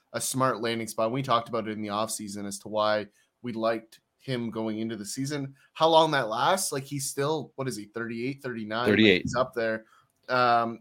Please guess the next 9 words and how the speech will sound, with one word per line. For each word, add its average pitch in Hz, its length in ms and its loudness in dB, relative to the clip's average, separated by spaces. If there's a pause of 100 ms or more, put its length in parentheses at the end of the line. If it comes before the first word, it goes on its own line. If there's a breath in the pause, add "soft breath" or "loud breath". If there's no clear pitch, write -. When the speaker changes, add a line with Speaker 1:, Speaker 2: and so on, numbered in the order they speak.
Speaker 1:
and 127 240 -2
so, 131 480 4 (220)
you 143 100 -2
know, 143 80 4
you 143 160 -2
just 151 260 -4
never 135 220 4
know. 127 260 4
But, 160 440 2